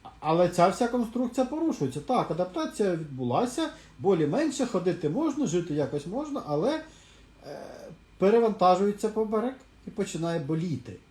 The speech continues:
Що людина робить? Йде на масаж, її тут розслабляють, розтирають м'язи попереку, все, розслабили, там сказали, легше стало? О, легше стало. Вам треба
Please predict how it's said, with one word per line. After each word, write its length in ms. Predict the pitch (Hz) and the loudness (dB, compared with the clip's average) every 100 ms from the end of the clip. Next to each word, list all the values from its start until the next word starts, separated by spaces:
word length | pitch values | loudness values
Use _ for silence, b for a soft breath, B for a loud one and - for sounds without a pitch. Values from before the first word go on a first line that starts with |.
| - - - | -20 -20 0
Що 200 | 202 302 | 2 4
людина 360 | 269 294 277 | 2 2 4
робить? 280 | 277 233 180 | 4 4 4
Йде 140 | 202 | 4
на 100 | 214 | 4
масаж, 520 | 165 156 160 202 202 208 | 2 0 2 2 2 -2
її 120 | 247 | 0
тут 180 | 226 208 | 0 0
розслабляють, 800 | 196 196 185 175 240 226 214 190 | -2 -2 -2 0 4 4 4 0
розтирають 680 | 170 - 185 214 202 170 | -6 -4 0 2 2 0
м'язи 380 | 156 190 202 156 | 0 0 2 0
попереку, 720 | 160 220 277 - 208 196 202 - B B | -2 2 4 4 0 0 -2 -6 B B
все, 280 | - 202 151 | 2 4 4
розслабили, 720 | 147 - 226 277 233 233 220 | 2 2 4 6 6 6 6
там 220 | 220 180 | 4 -2
сказали, 480 | - 175 180 175 160 - B - - | 0 2 4 4 2 -2 B -20 -4
легше 360 | 170 240 233 208 | 2 2 2 -2
стало? 500 | - 294 302 262 226 | -2 0 2 2 2
О, 40 | 190 185 | 0 2
легше 380 | 156 294 - 214 | 4 2 0 -6
стало. 500 | - 135 135 127 123 B B | -2 0 2 2 -2 B B
Вам 220 | 170 302 240 | 0 0 2
треба 340 | 254 214 | 2 2